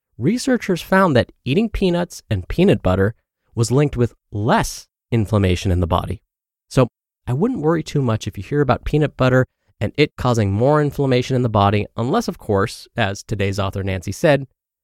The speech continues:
you have an allergy to it. All right, that'll do it for another edition of Optimal Health Daily.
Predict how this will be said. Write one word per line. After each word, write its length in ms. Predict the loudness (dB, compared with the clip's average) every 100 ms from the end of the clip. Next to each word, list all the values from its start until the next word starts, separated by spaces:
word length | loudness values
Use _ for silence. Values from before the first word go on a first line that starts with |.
| -6
you 100 | 0
have 160 | 2 2
an 100 | 0
allergy 420 | 2 4 4 2 -6
to 140 | -8
it. 160 | -10 -12 _ _ _ _ _ _ _ _ _ 0
All 140 | 4
right, 260 | 4 2 -2 _
that'll 240 | 0 2
do 160 | 2 0
it 100 | 0
for 160 | -4 -4
another 380 | 0 2 2
edition 360 | 0 -2 -2 -2
of 100 | 0
Optimal 380 | 0 0 -2 2
Health 220 | 2 2 2
Daily. 320 | 4 4